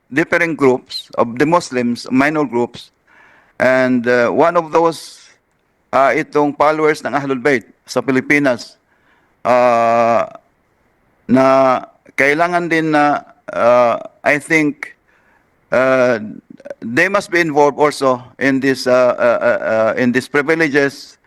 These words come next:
uh, by, by so empowering the ulama or the religious leaders to be part of this, uh, uh,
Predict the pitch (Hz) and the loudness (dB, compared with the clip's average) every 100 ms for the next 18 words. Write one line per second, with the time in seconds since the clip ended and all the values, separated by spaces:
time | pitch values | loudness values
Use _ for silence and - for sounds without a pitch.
0 | _ - _ _ _ _ - 131 135 131 | _ -20 _ _ _ _ 0 2 2 0
1 | 147 143 147 143 - 123 147 143 143 127 | 0 2 0 -2 -4 -2 0 0 -2 -4
2 | 117 165 165 175 156 175 196 196 175 170 | -2 2 2 0 -2 0 2 0 -2 -4
3 | 170 156 147 _ 143 147 156 147 135 135 | -6 -14 _ _ -6 0 2 2 0 -2
4 | 143 135 139 147 180 170 156 156 139 131 | -2 -2 -2 -2 -4 -4 -2 2 2 -2
5 | - _ _ _ _ _ _ 185 208 202 | -6 _ _ _ _ _ _ 0 0 2
6 | 214 220 196 170 156 156 - - 147 135 | 0 0 -2 -2 -2 -2 -4 0 0 2
7 | 113 139 | 0 0